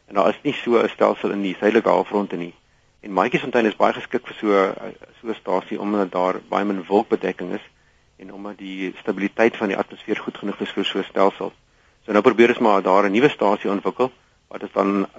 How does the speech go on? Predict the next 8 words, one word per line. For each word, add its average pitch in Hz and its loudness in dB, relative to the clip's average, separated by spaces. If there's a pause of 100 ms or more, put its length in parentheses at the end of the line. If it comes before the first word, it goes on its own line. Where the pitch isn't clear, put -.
(120)
sal 101 -6 (120)
pa-, 87 -12 (160)
parallel 101 4
hardloop 98 0
met 92 -12
die 92 -4
Hartbeespoort 98 -8
radiosterrebag. 92 -8